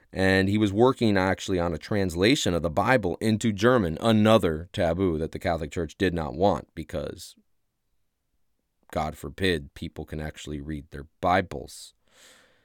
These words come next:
Anyways, moving on. Uh,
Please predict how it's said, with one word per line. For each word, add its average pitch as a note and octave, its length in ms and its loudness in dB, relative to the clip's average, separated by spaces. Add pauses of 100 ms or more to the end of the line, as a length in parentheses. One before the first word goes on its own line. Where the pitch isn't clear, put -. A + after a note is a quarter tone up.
(340)
Anyways, D3 1400 6
moving G2 380 0
on. E2+ 380 0 (1700)
Uh, F#2 360 4